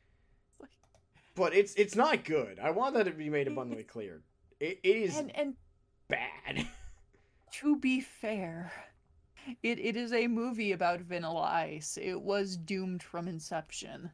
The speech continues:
Speaker 1: <laughs>
Speaker 2: Okay, to give you an idea here, the, uh, cinematographer, just looking up, was, oh, how do I pronounce this? Uh, Janusz,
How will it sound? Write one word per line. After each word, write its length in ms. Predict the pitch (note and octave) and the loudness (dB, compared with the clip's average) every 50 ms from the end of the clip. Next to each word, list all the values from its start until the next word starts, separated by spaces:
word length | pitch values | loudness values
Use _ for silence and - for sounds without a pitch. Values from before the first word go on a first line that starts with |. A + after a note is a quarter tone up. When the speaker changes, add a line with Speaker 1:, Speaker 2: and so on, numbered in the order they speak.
| - | -4
Speaker 1:
<laughs> 0 | D4+ F#4+ G4 - - - - _ _ _ _ _ - - - _ _ _ _ - | -4 -4 -4 -6 -16 -20 -20 _ _ _ _ _ -20 -20 -20 _ _ _ _ 0
Speaker 2:
Okay, 200 | F#3 F3+ F#3 F3+ | 2 4 4 4
to 80 | F#3 G3+ | 4 4
give 100 | B3+ D4 | 2 2
you 100 | E4+ G#3+ | 2 2
an 60 | F#3 | 2
idea 260 | F3 E3 E3 D#3+ D#3 | 2 2 2 2 2
here, 220 | D3 D3 C3+ B2+ B2+ | 2 2 0 0 0
the, 400 | B2+ - D3+ D3 C#3+ C#3+ C#3+ C#3+ | -2 -2 0 0 2 2 2 2
uh, 40 | C#3 C#3 C3+ C3 C3 C3 C3 B2+ B2+ | 2 2 0 0 0 0 0 -2 -2
cinematographer, 920 | B2+ - - A#3+ B3 G3 - F3 D3 C#3 C3 C3 C3 - A#2+ A2 G2+ F#2 F2+ - _ _ | -4 -2 -4 -2 -2 -2 -2 -2 -4 -2 -2 -4 -6 -6 -8 -8 -8 -8 -12 -16 _ _
just 160 | - A#2+ A2+ | -18 -12 -6
looking 260 | C3+ C3 B2+ A#2+ A#2+ A#2+ | -6 -4 -4 -4 -6 -6
up, 160 | A2+ A2 - - | -8 -10 -10 -10
was, 520 | A2+ A#2 A#2 A2 G#2+ A2 A2 A2 G#2 - _ _ - _ _ _ _ _ _ _ _ _ _ _ _ _ _ _ _ _ | -8 -6 -6 -4 -4 -4 -6 -6 -8 -10 _ _ -20 _ _ _ _ _ _ _ _ _ _ _ _ _ _ _ _ _
oh, 120 | - G#2+ G2 - | -12 -10 -10 -8
how 160 | - C3+ F3 | -8 -8 -8
do 100 | F#3 A#2 | -8 -8
I 80 | E2 | -10
pronounce 400 | D2+ - F2 E2+ D#2+ D#2+ D#2+ - | -12 -12 -14 -14 -14 -14 -14 -14
this? 300 | - F2 E2+ D#2 - - _ - - | -12 -12 -12 -12 -14 -16 _ -16 -12
Uh, 500 | G#2 G#2 G2 F#2+ F#2+ F2+ F2+ F2+ F2+ D#2+ - _ _ _ _ _ _ _ _ _ _ B2 A#2 A2+ A2+ | -10 -10 -8 -8 -10 -10 -10 -12 -12 -14 -16 _ _ _ _ _ _ _ _ _ _ -16 -16 -14 -6
Janusz, 440 | B2+ C#3 D3 D#3+ F3 F#3 F3+ F3 | -2 -2 0 0 0 -2 -2 0